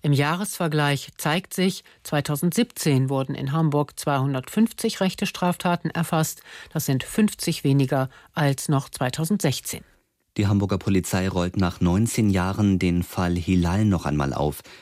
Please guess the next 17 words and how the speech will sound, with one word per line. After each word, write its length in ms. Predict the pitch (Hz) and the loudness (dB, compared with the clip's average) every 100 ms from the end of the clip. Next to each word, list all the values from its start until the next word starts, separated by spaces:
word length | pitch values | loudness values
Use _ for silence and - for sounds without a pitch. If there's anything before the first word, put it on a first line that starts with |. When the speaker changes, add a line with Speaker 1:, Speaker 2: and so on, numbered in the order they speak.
| - | -10
Speaker 2:
Das 120 | - 78 | -4 -2
damals 360 | 69 69 - | 0 -2 -4
zehnjährige 580 | - 95 92 92 85 82 | -2 2 4 4 2 2
Mädchen 440 | 80 82 - 87 78 | 2 0 0 0 0
war 100 | 76 | 0
neunzehnhundertneunundneunzig 1400 | 76 78 78 78 76 76 76 73 73 76 85 92 87 | 0 0 2 2 2 2 2 2 2 2 2 0 0
in 100 | 78 | 0
Eidelstedt 640 | - 90 98 92 - 87 | 0 -2 -2 -2 0 -2
zwischen 320 | - - 87 82 | -2 -2 0 0
ihrer 240 | 78 73 | 0 0
Wohnung 400 | 87 101 110 117 | 2 4 4 2
und 280 | - 113 - | 0 -2 2
einem 240 | 92 87 | 2 4
benachbarten 600 | 82 82 87 - 82 85 82 | 2 -2 -4 -4 -4 2 2
Laden 440 | 80 87 92 78 | 2 2 0 0
spurlos 520 | - - 113 107 90 | -2 0 2 2 0
verschwunden. 640 | - 90 - 110 110 69 | -2 -4 0 2 2 -2